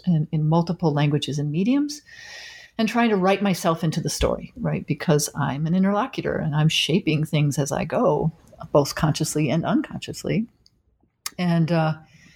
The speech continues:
I do try along the way in the book to demonstrate the process of, um, my own transformation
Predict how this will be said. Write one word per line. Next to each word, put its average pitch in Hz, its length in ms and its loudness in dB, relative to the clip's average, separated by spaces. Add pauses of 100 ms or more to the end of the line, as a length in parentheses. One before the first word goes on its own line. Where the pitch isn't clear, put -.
(540)
I 170 120 2
do 233 320 4
try 190 580 0 (180)
along 175 520 2
the 170 100 -2
way 156 340 0
in 208 120 4
the 202 60 2
book 202 300 -2
to 175 80 -4
demonstrate 165 720 0
the 165 80 0
process 160 680 -2
of, 147 540 0
um, 151 360 0
my 170 180 0
own 180 240 2
transformation 156 1120 -2